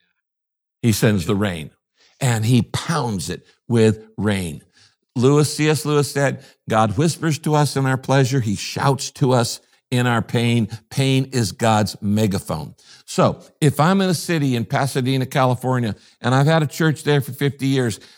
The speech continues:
the guy who's lived next door and for twenty years has said no, he's gonna keep saying no until he gets in pain.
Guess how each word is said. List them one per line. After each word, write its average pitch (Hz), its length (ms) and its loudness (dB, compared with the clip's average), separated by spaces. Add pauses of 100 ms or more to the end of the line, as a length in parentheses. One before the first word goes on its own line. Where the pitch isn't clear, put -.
(100)
the 127 100 0
guy 156 280 2
who's 170 200 4
lived 156 420 0
next 156 300 -4
door 139 340 2 (240)
and 127 140 -2
for 131 100 -2
twenty 151 300 0
years 147 260 2
has 117 140 -6
said 123 200 0
no, 127 360 0 (100)
he's 160 180 2
gonna 185 240 2
keep 190 320 -6
saying 160 400 0
no 123 320 0 (840)
until 110 380 2
he 113 80 6
gets 107 260 0
in 110 140 -2
pain. 82 340 -8